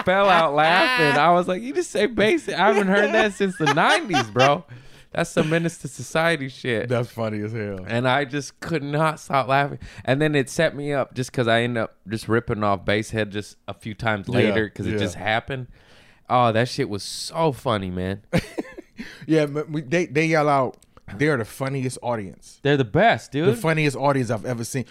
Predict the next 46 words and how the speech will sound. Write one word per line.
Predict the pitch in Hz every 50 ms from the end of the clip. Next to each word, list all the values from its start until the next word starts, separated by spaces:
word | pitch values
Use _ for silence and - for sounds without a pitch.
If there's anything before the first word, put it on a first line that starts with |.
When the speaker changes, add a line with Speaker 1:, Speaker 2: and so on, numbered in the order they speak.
| - - - - - - -
Speaker 2:
It | 156 156
was | 156 139 113
this, | 123 123 - - - _ _ -
the, | 110 120
the | 110 110 117 117
second | - - 160 156 147 135
time | 147 135 120 113
I | 107 -
ever | 110 107 107
went | 101 101 101 95
on | 95
stage. | 90 - - 87 80 76 67 60 - - - _ -
Um, | 82 87 87 78 78 73 62 67 64 - _ _ _ _ _ _ _ _ - - -
but | 113 104
the | 113
first | - 165 160 -
time | 139 117
I | 110
went | 107 98
on | 95
stage, | 90 - 107 98 92 87
I | 92
did | 87 92 92 76
this | 87 87 80 -
all | - 95 101 101 92
white | 85 87 82 58 -
room | 73 62 55 - - _ - - _ _ _ _ -
in | - 92 90
Livonia, | 90 87 80 101 101 101 92 90 85 80 78 78
Michigan. | 85 95 85 - 76 69 73 65 60 - _ _ _ -
I | 90 104
think | - 127 - - 80 -
the | 87
comedy | - 110 104 95 90 87
club | 85 95 87 78 65
is | 82
still | - - 92 80 82
there. | 85 82 73 69 - _ _ _ _ _ _ _ _ _ - 113
And | 110 107 98
the | 95 98
second | - - - 160 156 - 135
time | - - 139 123 120 113
I | 101
went | 104 104 101
on | 95 92
stage, | - - - - 90 87 87 85 78 - - -